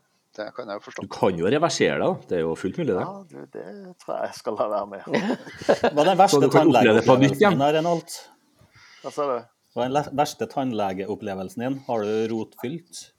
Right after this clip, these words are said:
Speaker 3: Ja, men t-, tannlege har jeg aldri hatt noe problem med, f-, siden jeg var liten i hvert fall. Da jeg var liten,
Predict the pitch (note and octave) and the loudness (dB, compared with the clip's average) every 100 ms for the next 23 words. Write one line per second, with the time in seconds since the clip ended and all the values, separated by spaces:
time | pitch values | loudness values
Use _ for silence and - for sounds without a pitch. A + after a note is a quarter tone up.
0 | _ - E3 A2+ C#3+ D#3 F#3 F3+ G#3 - | _ -10 -6 -2 -2 -2 -4 -6 -12 -6
1 | F3+ E3 A#2 G#2+ D3 G3 B3+ F3 E3 D3 | -4 -4 -4 -8 -6 -8 -6 -4 -4 -6
2 | B2+ C#3+ F3 E3+ C#3 E3 D3+ - D3+ A#2+ | -8 -10 -10 -14 -16 -18 -18 -12 -10 -6
3 | C3 D3 D3 C3+ C#3 F3+ F#3+ D#3 - D#3+ | -6 -6 -10 -8 -6 -6 -8 -12 -16 -20
4 | _ - - E3+ D#3 C#3+ C#3 A2+ A2+ - | _ -20 -12 -8 -6 -4 -4 -4 -8 -12
5 | D#3+ G3 E3 C3+ B2+ C3+ B2+ B2+ D3 C#3 | -12 -10 -8 -8 -8 -10 -14 -16 -12 -8
6 | C3+ A#2 A2+ | -8 -10 -16